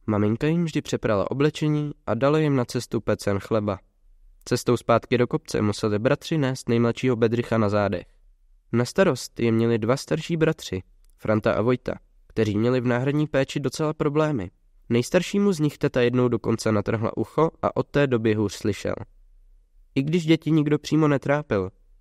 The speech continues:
trpěli neustálým stěhováním a podle vyprávění se prý opravdu moc dobře neměli. Později byli rodiče i s dětmi přestěhováni do Žíchovce u Strunkovic,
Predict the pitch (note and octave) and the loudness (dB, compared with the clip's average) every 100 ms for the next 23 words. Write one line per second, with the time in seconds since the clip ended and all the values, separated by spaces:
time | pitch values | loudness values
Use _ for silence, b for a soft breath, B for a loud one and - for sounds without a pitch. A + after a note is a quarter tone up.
0 | - A2+ C3+ C3 B2+ B2+ - B2+ A#2 G2+ | -8 -2 2 2 2 0 0 2 2 0
1 | - A2+ B2 C3 C3+ C3+ C#3 _ - - | -2 -4 0 0 0 -2 -6 _ -6 0
2 | C3 A2 G2 - A#2+ A#2+ A#2+ A2+ A2+ A2 | 2 4 2 2 2 4 2 0 -2 -4
3 | - F#2+ G2 - A#2+ A2 G#2+ G2+ F#2+ G#2 | -2 -2 -2 0 0 2 0 -2 0 -2
4 | F2+ G2 F#2+ G2+ G2+ F#2+ - _ _ _ | 0 -2 0 2 0 -2 -8 _ _ _
5 | _ _ _ _ _ _ _ _ - _ | _ _ _ _ _ _ _ _ -20 _
6 | - C#3+ C#3 F3+ G3+ F3+ F3 D3 D3 D3 | -6 -4 2 4 4 4 2 2 -2 -4
7 | - C#3+ A#2 B2+ D#3 D3+ B2+ - C#3 C3 | -4 -2 0 0 0 -2 -4 -2 -2 0
8 | C3+ C#3 C3+ A#2+ A2+ A#2 - D3 - - | 0 0 0 0 -2 -4 -2 -4 -4 -8
9 | B2 - D3+ C#3+ G1+ - - - | -8 -2 0 0 -4 -6 -12 -18